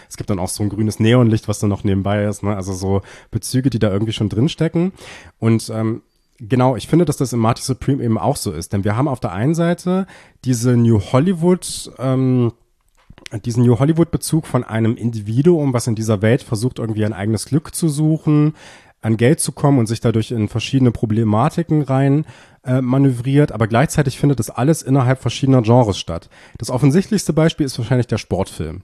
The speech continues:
das Biopic, was hier über die erste, das erste Drittel des Films, würde ich so grob sagen,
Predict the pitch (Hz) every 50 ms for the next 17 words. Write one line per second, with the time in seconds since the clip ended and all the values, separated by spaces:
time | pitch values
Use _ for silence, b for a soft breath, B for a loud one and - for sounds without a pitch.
0 | _ - 107 - - - 101 98 101 95 - - - 87 - - - - 92 -
1 | - 123 123 131 - 110 113 110 98 104 104 113 - 98 110 127 143 - - 127
2 | 110 107 - 95 107 113 - 117 101 120 135 - 160 131 120 - - 131 123 120
3 | - - 117 117 - - 117 - - 120 113 - - 113 110 110 110 113 110